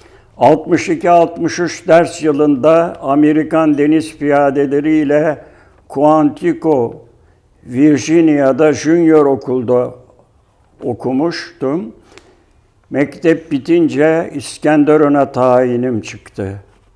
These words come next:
O yıllarda nakliye uçaklarımız altı,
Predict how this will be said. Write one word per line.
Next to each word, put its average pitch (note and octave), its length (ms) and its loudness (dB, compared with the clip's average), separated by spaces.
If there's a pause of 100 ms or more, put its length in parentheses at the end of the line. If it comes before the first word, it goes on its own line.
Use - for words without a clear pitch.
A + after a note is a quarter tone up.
(100)
O D3+ 180 4
yıllarda C#3 1000 2 (160)
nakliye C#3 600 -2
uçaklarımız B2+ 960 -6
altı, C3 720 -4